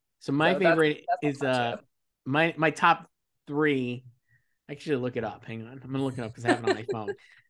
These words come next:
Speaker 1: I know my top one is, uh, Iron Man three remains unimpeachable.
Speaker 2: Of course it is.
Speaker 1: The absolute best. Uh, and
Speaker 2: You're,
Speaker 1: then I
Speaker 2: you're the only one with Iron Man three in number one.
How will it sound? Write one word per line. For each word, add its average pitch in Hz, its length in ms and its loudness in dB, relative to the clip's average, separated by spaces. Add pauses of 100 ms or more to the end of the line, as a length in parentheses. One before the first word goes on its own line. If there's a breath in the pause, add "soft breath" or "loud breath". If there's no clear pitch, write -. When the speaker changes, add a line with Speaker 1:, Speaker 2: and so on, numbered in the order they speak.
(160)
Speaker 1:
I 156 100 4
know 196 180 4
my 190 120 4
top 170 340 0
one 156 200 0
is, 131 320 -4
uh, 123 340 0 (480 soft breath)
Iron 170 260 6
Man 147 260 4
three 135 460 -4
remains 139 720 0 (260)
unimpeachable. 143 680 -2
Speaker 2:
Of 117 60 2
course 117 160 -4
it 113 40 -10
is. - 200 -12 (400 soft breath)
Speaker 1:
The 135 60 -2
absolute 143 440 2
best. - 500 -8 (560)
Uh, 131 60 -2
and 120 360 2 (220)
Speaker 2:
You're, 220 220 8
Speaker 1:
then 220 140 6
I 226 40 6
Speaker 2:
you're 240 200 8
the 285 100 6
only 277 220 2
one 254 260 2
with 165 100 0
Iron 165 280 -4
Man 156 160 -10
three - 420 -10
in 175 100 -10
number 110 220 -10
one. 73 360 -10